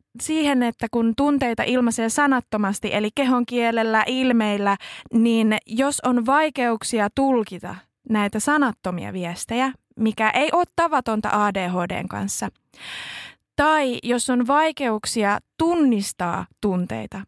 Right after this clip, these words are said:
Nyt siis se, että on tunnesäätelyn vaikeuksia, niin muun muassa se, että ei tunnista tunteitaan, on sitä, tai jos ylisäätelee omia tunteitaan, eli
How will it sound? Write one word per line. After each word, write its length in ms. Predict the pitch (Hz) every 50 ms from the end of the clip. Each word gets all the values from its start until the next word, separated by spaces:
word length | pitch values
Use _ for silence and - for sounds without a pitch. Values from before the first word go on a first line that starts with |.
| _ _ _ - - - - - -
Nyt 200 | 262 302 - -
siis 300 | - 320 302 277 - -
se, 160 | 339 330 339 - _ _ _ _ -
että 500 | 247 240 233 _ _ - 233 226 220 - _ _ _ _ -
on 220 | - 240 240 240 226
tunnesäätelyn 960 | - 311 320 311 294 277 - - - 240 214 214 208 - 214 208 202 196 196 196
vaikeuksia, 800 | 233 233 240 233 226 - 190 185 190 - - - 208 190 190 - - -
niin 120 | 226 240
muun 260 | 254 294 320 320 311
muassa 340 | 302 277 247 240 - - 220
se, 200 | - 233 240 254 -
että 360 | 220 202 - _ - 214 208 -
ei 480 | - 277 285 285 277 269 247 226 208 - - - - - - _ - -
tunnista 500 | 220 208 202 208 226 285 320 - - 349 - -
tunteitaan, 680 | - 294 285 269 247 226 214 208 - 185 180 185 190
on 200 | - 180 190 190
sitä, 320 | 196 - 247 - 277 269 262 _ _ _
tai 500 | - 247 240 233 233 226 226 226 220 220 - -
jos 380 | 214 233 220 220 - - - -
ylisäätelee 880 | 302 330 359 359 339 269 - 233 196 185 180 190 - 269 294 302 294 -
omia 300 | - 247 233 220 208 196
tunteitaan, 760 | - 208 202 208 196 208 190 190 - 185 180 175 170 180 185 - _ - - - - - - - - -
eli 400 | - 214 208 202 202 196 190 196